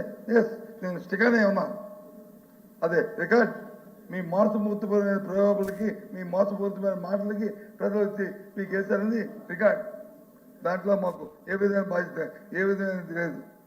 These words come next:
మీ మోసం వల్ల అది. కానీ అడుగుతున్న ప్రశ్నకు సమాధానం సూటిగా చెప్పట్లేదు, అధ్యక్ష. అంతమంది బయట దీని గురించి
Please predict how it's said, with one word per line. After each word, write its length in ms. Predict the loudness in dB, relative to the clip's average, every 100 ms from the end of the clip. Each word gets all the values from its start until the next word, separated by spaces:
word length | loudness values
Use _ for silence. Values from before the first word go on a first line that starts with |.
| -20 -20 -20 -20 -8
మీ 60 | -4
మోసం 400 | 0 0 0 -2
వల్ల 240 | -2 -2
అది. 140 | -6 -12 -18 -20 -20 -16 -2
కానీ 440 | 2 4 2 0 -10 -20 -20 -20 -6
అడుగుతున్న 440 | 0 0 2 0
ప్రశ్నకు 380 | 2 0 0 0
సమాధానం 380 | 0 2 2 2
సూటిగా 280 | -2 -8 -8
చెప్పట్లేదు, 460 | -6 -4 -6 -8
అధ్యక్ష. 380 | -12 -16 -20 -20 -20 _ -20 _ -8
అంతమంది 680 | -4 2 4 4 4 2 0
బయట 200 | 4 4
దీని 260 | 2 -2
గురించి 360 | 0 2 2 0